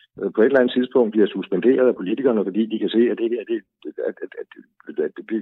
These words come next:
vi kan ikke samfundsmæssigt holde til, at, øh, løn og, og, og arbejdsvilkårs, øh, omkostninger, altså omkostninger til det, stiger meget mere end samfundsøkonomien generelt.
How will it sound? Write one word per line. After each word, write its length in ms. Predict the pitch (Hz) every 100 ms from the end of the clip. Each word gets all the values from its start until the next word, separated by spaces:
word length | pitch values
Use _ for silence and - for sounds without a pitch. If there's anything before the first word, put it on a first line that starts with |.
| -
vi 80 | 110
kan 140 | 127
ikke 220 | 151 170 104
samfundsmæssigt 580 | 107 123 117 98 98
holde 260 | 98 107 123
til, 220 | 101 117 - - - _ -
at, 240 | 104 95
øh, 120 | 98 92
løn 300 | 92 110 87
og, 220 | 98 87 85 85 85 82
og, 100 | 82 80 80
og 160 | 85 92
arbejdsvilkårs, 960 | 117 110 95 90 98 87 - - - -
øh, 300 | 85 80 80 - -
omkostninger, 680 | 117 - 92 85 92 82 80 - - - -
altså 160 | 85 90 80 -
omkostninger 560 | 101 127 113 101 85 78
til 140 | 90
det, 160 | 123 127 _ _ -
stiger 300 | - 113 117
meget 300 | 98 95 120
mere 180 | 98 110
end 80 | 107
samfundsøkonomien 1300 | 95 98 104 95 90 92 85 85 - 95 87 90
generelt. 440 | 90 80 71 67